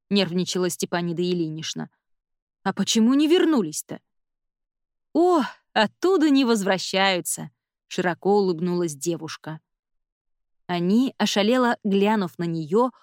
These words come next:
хором воскликнули: «В смысле?» Она рассмеялась. «Не возвращаются так вот сразу. Там места невозможно красивые.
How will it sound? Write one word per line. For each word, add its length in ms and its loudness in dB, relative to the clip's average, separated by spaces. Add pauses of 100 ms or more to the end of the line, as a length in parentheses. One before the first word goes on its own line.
(120)
хором 440 2
воскликнули: 760 -4 (460)
«В 60 -8
смысле?» 840 0 (760)
Она 200 0
рассмеялась. 760 -6 (680)
«Не 220 4
возвращаются 920 2
так 260 -2
вот 160 -2
сразу. 440 0 (680)
Там 260 4
места 320 0
невозможно 680 2
красивые. 640 -6